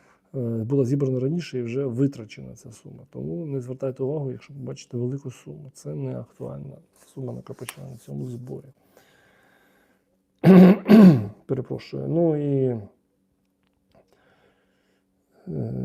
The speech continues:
Росія тим часом порушила повітряний простір Румунії своїми безпілотниками. І, звичайно, це ніяк інакше, ніж безрозсудну ескалацію не назвеш, як зробила Кая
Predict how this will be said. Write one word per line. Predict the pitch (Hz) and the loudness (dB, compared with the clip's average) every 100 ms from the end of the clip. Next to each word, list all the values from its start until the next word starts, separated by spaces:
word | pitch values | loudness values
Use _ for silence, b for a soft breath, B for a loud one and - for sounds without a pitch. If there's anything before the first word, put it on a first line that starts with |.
| 131 131 135 143 | -10 -10 -8 -6
Росія | 143 160 - 240 | -2 -4 0 2
тим | 147 127 | 2 2
часом | 139 - 131 131 139 139 127 | 0 0 -2 -4 -8 -10 -6
порушила | - 151 - 143 | -2 -2 -2 -4
повітряний | - 151 147 | -4 -4 -6
простір | 147 143 - 151 | -4 -6 -2 -2
Румунії | 160 185 170 180 147 131 135 | 2 2 4 4 2 -2 -4
своїми | - 127 139 139 | -8 -6 -4 -4
безпілотниками. | 139 139 151 131 120 117 120 - 127 131 127 117 160 165 | -6 -8 -6 -4 -4 -6 -16 -12 -10 -8 -10 -12 -20 -18
І, | 139 127 127 131 135 | -14 -12 -12 -12 -12
звичайно, | 120 123 147 165 151 127 120 - | -12 -12 -10 -8 -6 -6 -6 -12
це | - - 123 117 123 | -18 -14 -12 -12 -10
ніяк | 143 135 135 135 | -6 -4 -4 -8
інакше, | 131 127 117 - 135 | -10 -10 -10 -14 -12
ніж | 131 127 | -10 -6
безрозсудну | 147 147 147 - 143 127 | -4 -4 -6 -8 -8 -6
ескалацію | 117 - 131 156 - 135 | -8 -10 -8 -8 -10 -10
не | 135 | -8
назвеш, | 131 110 110 - - - - | -8 -10 -16 -18 -20 -20 -18
як | 123 123 | -18 -14
зробила | 127 127 160 135 | -14 -10 -10 -12
Кая | - 127 123 | -10 -10 -10